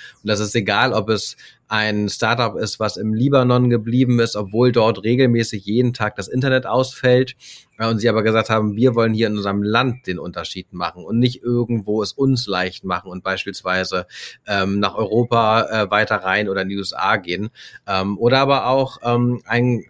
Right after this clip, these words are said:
quasi ein Unternehmen aus, ähm, Chile,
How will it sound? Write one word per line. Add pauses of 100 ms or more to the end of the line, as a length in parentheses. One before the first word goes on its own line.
(140)
quasi
ein
Unternehmen
aus,
ähm,
Chile,